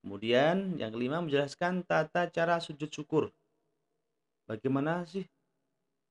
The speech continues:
tata caranya sujud syukur? Kemudian, bagaimana sih tata cara sujud sahwi? Bagaimana sih tata cara sujud tilawah? Siswa dapat menjelaskan setelah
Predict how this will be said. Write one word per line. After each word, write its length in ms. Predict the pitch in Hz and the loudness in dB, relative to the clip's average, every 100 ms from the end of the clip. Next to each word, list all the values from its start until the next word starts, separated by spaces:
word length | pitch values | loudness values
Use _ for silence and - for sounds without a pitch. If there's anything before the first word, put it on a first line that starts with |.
| _ _ _ | _ _ _
tata 320 | 101 104 120 | -10 -4 -2
caranya 320 | 120 127 117 | -2 -2 -2
sujud 160 | 120 117 | -4 -6
syukur? 400 | 113 - 165 208 _ _ _ _ _ _ | -8 -6 -4 -6 _ _ _ _ _ _
Kemudian, 400 | - 110 110 113 | -10 -8 -4 -4
bagaimana 480 | 110 110 139 147 160 | -4 -4 -2 -2 0
sih 160 | 202 190 _ _ _ _ _ _ - | 0 -2 _ _ _ _ _ _ -6
tata 240 | 104 110 | -4 -2
cara 320 | 107 113 110 117 | -4 -2 -4 -6
sujud 240 | 110 107 | -10 -6
sahwi? 400 | - 104 131 214 - _ _ _ - | -6 -4 -4 -6 -8 _ _ _ -8
Bagaimana 480 | 107 123 131 147 151 | -6 -2 0 -2 -2
sih 160 | 208 - _ _ _ _ _ _ _ _ _ - | -6 -8 _ _ _ _ _ _ _ _ _ -8
tata 320 | 113 107 110 | -6 -4 -4
cara 240 | - 110 | -2 -4
sujud 320 | 110 107 110 | -6 -8 -10
tilawah? 400 | - 139 139 135 - _ - | -2 0 2 -2 -4 _ -8
Siswa 480 | - 135 - 147 127 | -2 -2 0 0 0
dapat 320 | 101 107 - | 0 -2 -4
menjelaskan 640 | 107 104 110 - 180 165 | -12 -8 -8 -2 -2 -2
setelah 320 | - 120 117 | -6 -4 -4